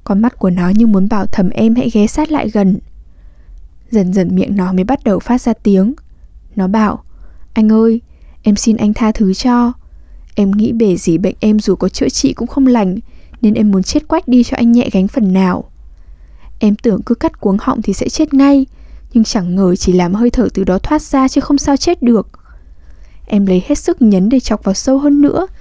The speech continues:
thì lại trượt mất qua một bên. Lưỡi dao hình như không đâm thủng cổ họng. Nếu khéo rút nó ra thì em mới có thể nhắm mắt được. Em không còn đủ sức trình bày nữa,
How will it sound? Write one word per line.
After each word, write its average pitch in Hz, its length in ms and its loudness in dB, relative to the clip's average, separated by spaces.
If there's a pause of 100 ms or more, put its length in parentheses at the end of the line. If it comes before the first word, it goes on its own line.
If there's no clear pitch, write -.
(320)
thì 196 140 2
lại 180 120 0
trượt - 300 -4
mất 262 140 -2
qua 240 100 2
một 220 200 0
bên. 240 320 2 (840)
Lưỡi 220 200 0
dao 214 220 0
hình 202 220 2
như 208 100 2
không 262 220 0
đâm 285 160 2
thủng 269 180 0
cổ - 160 -2
họng. 202 240 -4 (880)
Nếu 190 140 4
khéo 185 240 0
rút 294 220 -2
nó 202 160 2
ra 226 280 0
thì - 140 -2
em 214 140 2
mới 214 80 2
có 233 140 -2
thể 254 140 0
nhắm 185 240 0
mắt 277 160 -2
được. 233 260 2 (720)
Em 214 120 0
không 220 160 -2
còn 196 220 0
đủ 185 140 2
sức - 200 -4
trình 202 240 0
bày 185 200 0
nữa, 226 280 0